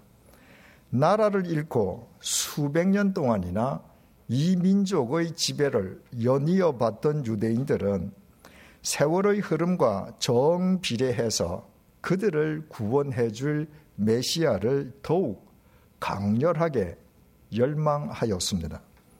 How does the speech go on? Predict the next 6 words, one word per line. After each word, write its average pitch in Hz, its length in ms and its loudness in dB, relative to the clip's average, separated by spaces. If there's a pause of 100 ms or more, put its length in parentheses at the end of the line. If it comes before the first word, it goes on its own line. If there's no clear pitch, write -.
(580)
그들이 214 420 2
열망한 160 540 2
메시아는 123 840 0 (420)
두말할 170 520 0
것도 165 420 0
없이 110 440 -2